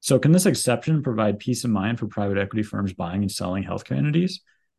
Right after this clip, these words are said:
This exception would also be helpful in the add-on context, where portcos could acquire smaller platforms so long as the resulting increase in revenue was under the twenty-five million threshold.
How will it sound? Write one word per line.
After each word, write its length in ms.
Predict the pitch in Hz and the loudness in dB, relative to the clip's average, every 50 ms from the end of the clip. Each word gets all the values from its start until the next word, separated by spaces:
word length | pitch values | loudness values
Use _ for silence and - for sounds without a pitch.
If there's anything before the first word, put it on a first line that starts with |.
| _ _ _ _ _ | _ _ _ _ _
This 160 | - 151 151 214 | 0 2 4 4
exception 440 | 196 202 - 190 185 185 185 156 | 2 4 4 2 4 4 4 4
would 100 | 131 120 | 4 4
also 260 | 120 131 175 170 196 165 | 4 2 0 -2 -2 -2
be 140 | 127 120 | -2 0
helpful 340 | 104 107 104 101 - - 101 | 0 0 -2 -2 -2 -2 0
in 80 | 101 104 | 0 0
the 80 | 107 | 0
add-on 380 | - - 156 175 151 101 95 98 | 2 2 2 2 2 2 0 -2
context, 640 | - - - - - - - - - - - - _ | -6 -10 -10 -10 -8 -10 -10 -10 -12 -14 -18 -12 _
where 160 | - 117 - | -2 -2 -2
portcos 500 | - - 165 170 170 170 139 135 123 - | 4 4 4 4 6 4 4 4 4 2
could 100 | - 110 | 0 -2
acquire 360 | 104 107 - - 107 101 101 | -2 -2 -2 -2 0 0 0
smaller 400 | 98 - - 143 165 180 165 131 | -2 -2 -2 0 2 2 2 2
platforms 640 | - - 101 101 98 - - 104 92 - 107 - - - _ _ _ _ _ _ _ | 0 0 -2 -2 -2 -2 -6 -6 -6 -6 -8 -10 -12 -18 _ _ _ _ _ _ _
so 140 | _ - 131 | _ -2 0
long 120 | 127 123 120 | 2 4 4
as 80 | 117 104 | 4 2
the 60 | 113 110 | 2 2
resulting 420 | 107 98 113 120 117 113 120 120 | 2 2 2 0 0 0 -2 -2
increase 400 | 113 110 107 107 - 107 101 - | 0 0 -2 0 0 -4 -2 -2
in 60 | 101 | -4
revenue 360 | 101 107 107 104 107 101 95 | -2 -2 0 0 -2 -4 -2
was 160 | 95 98 95 95 | -4 -6 -6 -8
under 360 | - 104 113 113 107 104 98 | -6 -2 0 0 2 2 0
the 100 | 101 95 | -2 -4
twenty-five 480 | - - 110 104 98 - - 95 92 | -6 -4 -4 -4 -4 -4 -6 -6 -4
million 320 | 90 95 95 92 92 92 92 | -4 -2 -2 -2 -4 -4 -6
threshold. 500 | - 101 101 - - - 107 107 113 | -6 -8 -8 -8 -8 -8 -8 -8 -10